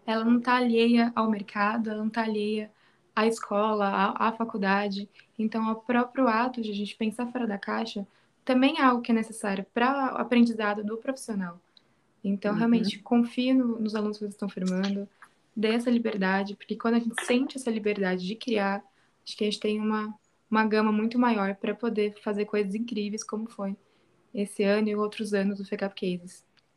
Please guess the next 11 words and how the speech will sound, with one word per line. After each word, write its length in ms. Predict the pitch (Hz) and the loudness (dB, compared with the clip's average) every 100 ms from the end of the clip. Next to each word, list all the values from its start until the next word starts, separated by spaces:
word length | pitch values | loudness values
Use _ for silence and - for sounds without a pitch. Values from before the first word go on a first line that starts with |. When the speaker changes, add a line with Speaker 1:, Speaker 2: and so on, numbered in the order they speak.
| _ _ _ _ _ _ | _ _ _ _ _ _
Speaker 2:
Maravilha. 720 | 160 160 175 175 - - - | -2 2 4 2 -4 -8 -4
Muitíssimo 460 | 175 196 208 208 226 | 0 4 4 6 6
obrigada 440 | 202 196 185 170 | 8 10 10 8
pelo 220 | 175 180 | 4 -2
tempo 420 | 175 - 190 196 - _ _ - - | -2 2 2 2 -6 _ _ -20 0
e 80 | 208 | 4
pela 240 | 208 190 | 8 8
participação 800 | 175 180 170 - - 170 - 165 | 6 -2 -4 -16 -6 -6 -4 -6
de 100 | 165 | -4
vocês 460 | 165 165 - 165 160 | -6 -6 -6 -4 -4
aqui 440 | 165 - 175 165 | -6 -6 -6 -6